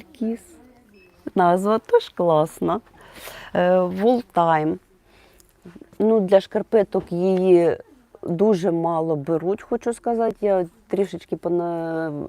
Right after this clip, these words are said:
за, так, за клієнтами понаблюдала, то її дуже мало беруть для шкарпеток. Е, в основному беруть її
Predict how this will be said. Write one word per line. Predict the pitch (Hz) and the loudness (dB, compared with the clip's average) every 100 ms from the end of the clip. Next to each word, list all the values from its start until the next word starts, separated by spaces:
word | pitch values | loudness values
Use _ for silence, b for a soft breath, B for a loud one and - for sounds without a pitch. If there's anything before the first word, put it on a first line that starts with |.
| - - - | -12 -14 -10
за, | - 156 165 170 175 | -4 -4 -4 -2 -2
так, | 165 160 - 165 165 | -2 -6 -4 -4 -2
за | 160 | -6
клієнтами | 170 185 185 180 165 165 | -4 0 2 2 0 -2
понаблюдала, | 165 175 175 160 185 175 240 220 - | -2 -2 -2 -2 -4 0 0 -2 -2
то | 180 175 B B B | 0 -2 B B B
її | 165 175 180 | -4 0 0
дуже | 175 180 175 175 | 2 2 2 2
мало | 180 214 208 | 2 0 0
беруть | 165 170 185 | 2 2 0
для | 185 180 | -4 -6
шкарпеток. | - 185 - 180 156 151 147 | -4 -6 0 0 0 -4 -4
Е, | 160 156 151 | -4 -2 -4
в | 160 | -6
основному | 175 - 175 190 214 | -6 -2 0 2 2
беруть | 165 170 160 165 | 0 0 -2 -2
її | 160 165 | -2 0